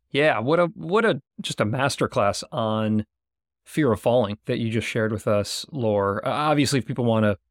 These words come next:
um, deeply work on this, they can work with you, right? Through Warrior's Way.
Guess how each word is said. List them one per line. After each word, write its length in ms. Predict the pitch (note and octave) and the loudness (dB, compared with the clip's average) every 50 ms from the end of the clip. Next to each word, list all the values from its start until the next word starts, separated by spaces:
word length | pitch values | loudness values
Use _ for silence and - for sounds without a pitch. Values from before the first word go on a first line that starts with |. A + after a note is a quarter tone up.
| _ _ _ _ - | _ _ _ _ -6
um, 280 | - A#2+ G#2+ G#2+ A#2+ G#2 | -4 -2 -2 0 -2 -2
deeply 440 | - C3 C3 B2 - C3+ A#2 G#2+ G#2 | -2 -2 -2 -2 -2 0 0 0 2
work 280 | G#2+ A#2+ B2 - - | 2 0 -2 0 0
on 140 | A2 G2 G2 | 0 0 2
this, 200 | G2+ G#2 - - | 0 -2 -2 -2
they 140 | A#2 G#2+ G2 | -2 -2 0
can 160 | - G#2+ G#2+ | 0 2 2
work 160 | A#2 A2 - | 2 2 0
with 140 | C#3+ A#2+ - | -2 -2 0
you, 240 | G3 G3+ - - - _ _ _ _ - | -2 -2 -2 -4 -10 _ _ _ _ -6
right? 260 | - G#2+ G#2 A2+ B2 - | -2 0 0 0 0 -2
Through 140 | C3 A2+ | -4 -2
Warrior's 360 | G#2 A2 G#2+ G2 G2+ G2+ G2+ D3 | -2 0 0 0 -2 -2 -4 -2
Way. 460 | D#3+ E3 D#3 D3 C#3+ C#3 C3+ - | 0 0 2 2 2 2 0 -2